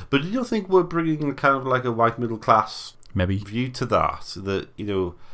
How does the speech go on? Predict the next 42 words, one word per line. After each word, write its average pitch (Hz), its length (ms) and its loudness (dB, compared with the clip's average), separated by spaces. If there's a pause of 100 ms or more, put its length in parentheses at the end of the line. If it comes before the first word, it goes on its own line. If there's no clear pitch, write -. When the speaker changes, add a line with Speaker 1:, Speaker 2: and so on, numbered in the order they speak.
(160)
Speaker 1:
in 98 120 -8
some 131 320 2
circles, 87 680 -6
to 107 140 -6
a 107 40 -2
lot 180 140 -2
of 220 80 -10
people, 82 400 -8
the 82 100 -8
hard 98 260 2
man 87 240 -4
might 85 200 -6
be 87 80 -8
the 82 100 -10
man 87 260 -2
that's 82 180 -12
respected. - 600 -12 (280)
Speaker 2:
Yeah. 123 240 -2 (220)
Speaker 1:
So 131 420 2
would, 131 360 -4
would 143 160 -2
you, 131 440 -8
would 110 160 -10
you 117 80 -6
then 110 320 -2
ask, - 420 -4 (260)
should 170 300 2
we, 143 260 -2
I - 120 -4
suppose 139 240 -4
the 131 80 -6
question 131 380 2
that 113 100 0
it 104 80 -4
sort 113 160 -4
of 101 80 -6
reflects 110 360 0
the, 95 160 -8
like, 95 200 -4
the - 80 -16
previous 135 360 -6
part, 87 320 2